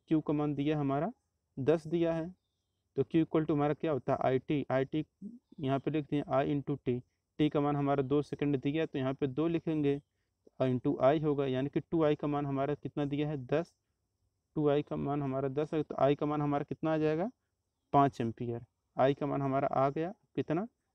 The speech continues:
पाँच एम्पियर आ चुका है। तो पाँच एम्पियर जब आ गया तो हम R equal to क्या पढ़े, V by I, V by I पढ़े हैं। तो वी का मान हमारा कितना है, दस, दस बटा आई का मान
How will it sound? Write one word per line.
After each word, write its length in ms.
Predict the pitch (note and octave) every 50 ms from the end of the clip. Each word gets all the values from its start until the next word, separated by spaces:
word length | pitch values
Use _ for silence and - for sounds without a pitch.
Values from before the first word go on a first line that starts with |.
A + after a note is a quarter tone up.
| _ _ _ _
पाँच 280 | - C#3+ D3 D#3 - -
एम्पियर 360 | D3+ D3 C#3 - D3 C#3+ C3+
आ 60 | C#3 D#3
चुका 320 | - - D#3 - F3 E3
है। 160 | E3 E3+ A3 B3 - _ _ _ _ _ _ _ _ _ _ _ _ _ _ _ _ _ _ _ _ _ _ _ _ _ _ _ _ _ _ _ _ _ -
तो 60 | C#3
पाँच 320 | - - C#3+ C#3+ D#3 - E3
एम्पियर 360 | D#3 D3+ - E3 D#3+ D3+ C#3+
जब 180 | D3 D3+ C#3
आ 120 | D3 D3+ D#3+
गया 200 | D3+ C#3+ D3+ E3
तो 120 | - - D#3+
हम 220 | C#3+ C#3 C3+ D3 - _ - D3
R 140 | C#3 D3 D3
equal 300 | C#3 - - D#3 D3 C#3+
to 140 | - D3+ -
क्या 160 | - D#3+ D#3+
पढ़े, 300 | - - B2+ B2+ A#2+ A#2 A#2
V 180 | C3 D#3 E3+ D#3+
by 200 | E3 E3+ E3+ - - C3+
I, 240 | C3+ C#3 C#3+ D3 D3 - _ _ _ D3+
V 180 | D3 D#3 D#3 D3
by 180 | D3 D3 D3+ - - -
I 140 | B2+ C3+ C#3
पढ़े 240 | - - C3 C3 C#3
हैं। 200 | D#3 D#3 D3+ D3+ - _ _ _ _ _ _ _ _ _
तो 60 | B2+
वी 160 | B2+ C3+ D3+
का 120 | D3+ - D#3
मान 160 | D3 D3 D3+
हमारा 300 | D3 C#3+ C3+ C3+ C#3 D3
कितना 340 | - - C#3+ - E3 E3 D#3+
है, 100 | C#3 B2
दस, 300 | A#2+ A#2 D#3 F3 F#3+ - -
दस 320 | E3 C3 - C#3 D3 - -
बटा 300 | C#3 C#3 C3 - E3+ G#3+ B3+ - _ _ _ _ _ _ -
आई 120 | C#3 C#3+
का 100 | C#3 -
मान 200 | C#3+ C#3 C#3+ C#3+